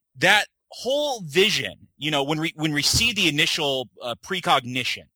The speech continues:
and Tom Cruise discovers it, uh, Agatha's present. H-, it's a paradox. If he would have never seen that vision, he would have never got, he would have never set out on this path that would, that would have led to, led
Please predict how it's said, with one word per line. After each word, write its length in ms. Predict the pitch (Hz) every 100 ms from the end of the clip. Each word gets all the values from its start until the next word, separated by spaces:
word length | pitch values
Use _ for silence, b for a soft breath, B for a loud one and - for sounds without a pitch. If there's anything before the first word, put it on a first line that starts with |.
| _
and 100 | 110
Tom 240 | 107 151 139
Cruise 260 | - 139
discovers 540 | 127 113 - 110 104 95
it, 160 | 92 - _
uh, 220 | 143 139 123 -
Agatha's 520 | 196 233 - 208 190
present. 600 | - 160 147 135 139 139 _ _ _ -
H-, 380 | 269 - 233 233 233
it's 120 | 233
a 60 |
paradox. 720 | - 320 330 262 143 85 - - b b b
If 160 | 185 -
he 120 | 254
would 100 | 247
have 80 | 202
never 260 | 226 254
seen 640 | 220 - - 294 233 151 196 _ _
that 300 | 127 185 208 - 143
vision, 640 | 175 262 185 127 131 202 _ _
he 160 | 233
would 120 | 254
have 100 | 247
never 240 | 220 208 202
got, 320 | 170 190 175
he 220 | 185 214 208
would 140 | 220
have 60 | 196
never 240 | 220 190
set 280 | - 214 196
out 180 | 190 175
on 120 | 156
this 160 | 135 -
path 340 | 202 160 107 _ _ -
that 200 | 156 156
would, 200 | 165 185
that 240 | 156 160 156
would 100 | 165
have 100 | 127
led 220 | 131 214 -
to, 140 | - 151 _
led 420 | 131 190 196